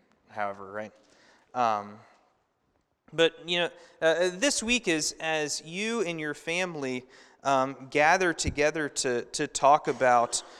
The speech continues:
what it looks like to trust Jesus, uh, with your finances, um, I encourage you to use the sheet, um, because then you don't have to do any math. Um,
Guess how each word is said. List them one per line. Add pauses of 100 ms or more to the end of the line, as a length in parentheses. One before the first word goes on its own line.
(140)
what
it
looks
like
to
trust (160)
Jesus, (580)
uh,
with
your
finances, (400)
um,
I
encourage
you
to
use
the
sheet, (420)
um, (640)
because
then
you
don't
have
to
do
any
math. (1200)
Um,